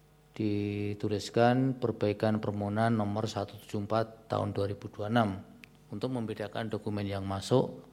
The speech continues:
yang lainnya yang berkoresponden,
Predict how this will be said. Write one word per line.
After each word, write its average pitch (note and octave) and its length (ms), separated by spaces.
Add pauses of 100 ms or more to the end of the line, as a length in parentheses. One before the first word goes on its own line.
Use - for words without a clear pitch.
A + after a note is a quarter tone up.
(680)
yang G#2 320 (960)
lainnya A2 480
yang G#2 240 (400)
berkoresponden, A2 1040